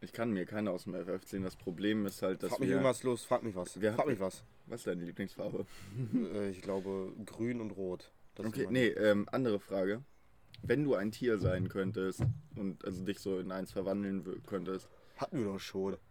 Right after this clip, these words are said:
Speaker 1: was würdest du nehmen? Nein, wir hatten
Speaker 2: Vogel.
Speaker 1: Sü-, super, ah ja, stimmt, hatten wir schon. Scheiße.
Speaker 2: Eine schöne Elster. Nee, ich glaube, ich,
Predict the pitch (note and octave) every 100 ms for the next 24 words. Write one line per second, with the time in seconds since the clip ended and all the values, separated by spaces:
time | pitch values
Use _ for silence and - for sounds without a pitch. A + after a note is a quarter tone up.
0 | - - - G#2+ G2 G#2 F#2 G2+ F#2+ F#2+
1 | F#2+ - - G2+ G2 F#2+ G2 F#2 D#3 D3
2 | G#2 F#2+ - - G2 - - G2 G2 G2
3 | - F2 - - F#2 E2+ F2 F2 F2+ -
4 | - F2+ F#2+ E2+ - - - - - -
5 | - - F#2+ - A#2+ A#2+ G#2 G2+ G#2 -
6 | - - - - - - - - - -
7 | - - - G#2+ G2+ A#2 A#2 A2+